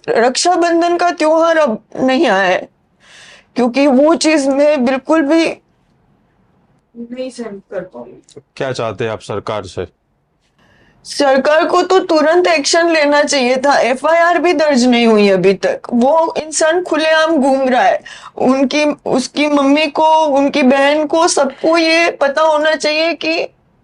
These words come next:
Speaker 1: ये लोग कैसे फेस कर रहे हैं चीजें। हमने हमारा भाई खोया है। मेरी मम्मी रात को उठ उठ के राज के नंबर पे फोन करती है कि राज फोन उठाएगा, लेकिन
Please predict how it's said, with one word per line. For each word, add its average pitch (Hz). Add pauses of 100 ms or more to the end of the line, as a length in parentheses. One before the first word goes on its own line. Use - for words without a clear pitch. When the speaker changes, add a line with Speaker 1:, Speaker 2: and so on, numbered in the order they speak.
(200)
Speaker 1:
ये 277
लोग 339
कैसे 320
फेस 294
कर 254
रहे 214
हैं 208
चीजें। 185 (580)
हमने 254
हमारा 311 (360)
भाई 254
खोया 320
है। 330 (160)
मेरी 320
मम्मी 320
रात 240
को 330 (340)
उठ 311
उठ 320
के 320
राज 262
के 320
नंबर 311
पे 320
फोन 320
करती 311
है 320
कि 330
राज 269
फोन 330
उठाएगा, 269 (720)
लेकिन 302